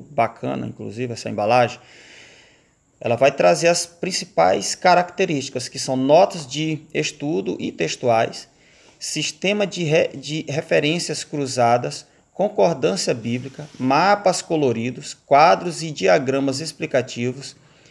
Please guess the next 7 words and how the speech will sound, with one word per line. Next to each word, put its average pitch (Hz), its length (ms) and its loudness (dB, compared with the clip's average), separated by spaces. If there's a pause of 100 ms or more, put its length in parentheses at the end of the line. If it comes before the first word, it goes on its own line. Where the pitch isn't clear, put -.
(160)
ilustrações 143 800 -2
de 147 180 -4
aspectos 139 640 -2
culturais, 139 800 0 (340)
introduções 151 1000 0 (400)
e 131 80 -2
esboços, 123 800 -4